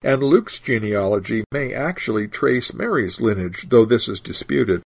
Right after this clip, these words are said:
What fascinates me, however, is Mary's interior life.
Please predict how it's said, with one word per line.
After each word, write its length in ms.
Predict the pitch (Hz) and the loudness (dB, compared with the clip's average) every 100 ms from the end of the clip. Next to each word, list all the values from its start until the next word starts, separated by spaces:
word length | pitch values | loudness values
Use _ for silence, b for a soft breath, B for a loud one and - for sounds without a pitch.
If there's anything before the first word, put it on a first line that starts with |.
| _ _ _ _ | _ _ _ _
What 220 | - 170 | 0 0
fascinates 920 | - - 202 226 - 123 101 87 - | 0 -4 -2 -2 -4 -4 -6 -6 -8
me, 180 | 104 95 | -6 -4
however, 600 | 95 98 87 80 - 85 - | -2 -2 -2 -4 -6 -10 -4
is 160 | 107 110 | -2 -2
Mary's 560 | 123 135 135 131 120 | -2 -2 0 0 -2
interior 640 | - 139 - 202 170 95 80 | -6 -10 -8 -4 -2 -2 -4
life. 540 | 85 87 69 - - | -6 -8 -10 -18 -20